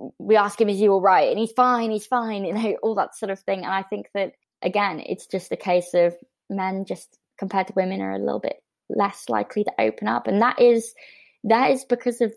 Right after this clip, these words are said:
the system we're in. You know, we need to recognize that, I think men and women need to recognize that the current way that things are, it doesn't benefit m-, anybody. It doesn't benefit anybody 'cause men feel like they can't open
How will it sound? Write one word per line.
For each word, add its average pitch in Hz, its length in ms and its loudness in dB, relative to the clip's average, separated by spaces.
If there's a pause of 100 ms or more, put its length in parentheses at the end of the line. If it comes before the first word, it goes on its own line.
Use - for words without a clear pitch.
the 208 100 0
system 208 580 -6
we're 185 200 -6
in. 180 200 -8
You 185 100 -8
know, 185 180 -4
we 185 120 -2
need 202 260 -4
to 185 240 0
recognize 180 800 -2
that, - 160 -4
I 190 60 0
think 202 340 -2
men 196 400 0
and 185 160 0
women 185 240 2
need 185 160 2
to 185 60 0
recognize 180 440 -2
that - 180 -20
the - 60 -4
current 208 480 -2 (100)
way 196 280 4
that - 160 -8
things 190 220 -2
are, 190 420 0 (460)
it 262 140 4
doesn't 277 300 2
benefit 269 520 2
m-, 202 180 -4 (160)
anybody. 214 800 0 (120)
It 214 100 -2
doesn't 254 220 4
benefit 262 340 2
anybody 214 340 0
'cause 190 160 -10
men 214 280 -2
feel 240 140 0
like 233 140 -2
they 214 80 -4
can't 208 300 -6
open 190 280 -2